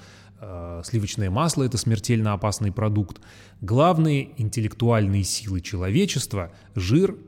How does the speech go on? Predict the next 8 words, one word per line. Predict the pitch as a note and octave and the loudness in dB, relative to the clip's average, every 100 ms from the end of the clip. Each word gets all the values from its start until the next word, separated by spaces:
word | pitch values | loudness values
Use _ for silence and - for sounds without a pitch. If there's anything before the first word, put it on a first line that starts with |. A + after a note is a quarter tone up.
| - | -20
в | - | -14
целом | - A#2 C#3+ A2 F2+ | -6 -2 -2 -4 -6
реабилитировали. | F#2 G2 F#2+ G#2+ G2+ - B2 A#2 F#2+ F#2+ F2+ - - - - - - - | -2 0 0 0 -2 0 0 2 0 -4 -12 -18 -20 -20 -20 -20 -20 -20
Обнаружили | - A2 G#2+ B2 C3 A#2 A2+ | -16 -8 -2 2 2 2 2
главные | B2+ D#3+ C#3 | 2 2 2
проблемы | - G#2+ A2 B2 | 0 0 0 0
в | G#2+ | -2
сахаре | - - C3+ D3 A2+ F2 D#2+ | -2 -2 0 -2 -2 -4 -6